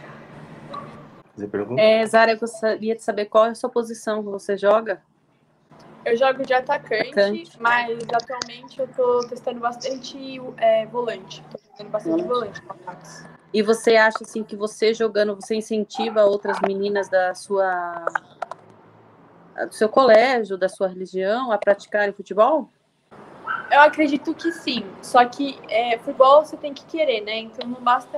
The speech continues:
Speaker 3: olhar pra mim e, "Ah, eu quero ser igual a ela." Não, basta, tipo, tem que querer. É, eu nunca, assim, nunca vi,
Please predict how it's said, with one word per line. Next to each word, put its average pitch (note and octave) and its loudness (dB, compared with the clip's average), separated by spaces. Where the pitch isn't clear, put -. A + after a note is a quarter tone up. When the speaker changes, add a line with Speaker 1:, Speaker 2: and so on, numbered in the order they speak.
Speaker 3:
olhar C4+ 0
pra C4 -6
mim C4 -14
e, B3+ -8
"Ah, A#3+ 8
eu A3 -6
quero A#3+ -4
ser B3 -16
igual A#3+ -4
a G#3+ -4
ela." G3 -12
Não, A#3+ -8
basta, A3+ -4
tipo, - -20
tem B3 -14
que - -20
querer. D4 -6
É, A#3 -2
eu C4+ 0
nunca, E4+ -4
assim, D4 -10
nunca C#4+ -2
vi, C4+ -10